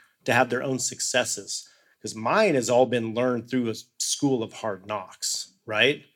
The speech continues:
But I've learned so much, and I've logged so many hours, and I've taken so many notes. I have this huge wealth of knowledge, but number one,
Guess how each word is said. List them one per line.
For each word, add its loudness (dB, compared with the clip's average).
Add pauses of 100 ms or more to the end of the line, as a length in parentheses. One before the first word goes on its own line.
(580)
But -2
I've 6
learned 2
so 2
much, 2
and -8
I've -6
logged 2
so 0
many 0
hours, 4
and -8
I've -10
taken -8
so -2
many -2
notes. -4
I -2
have -2
this -6 (180)
huge -2
wealth 2
of -10
knowledge, -2 (680)
but 0
number 2
one, 2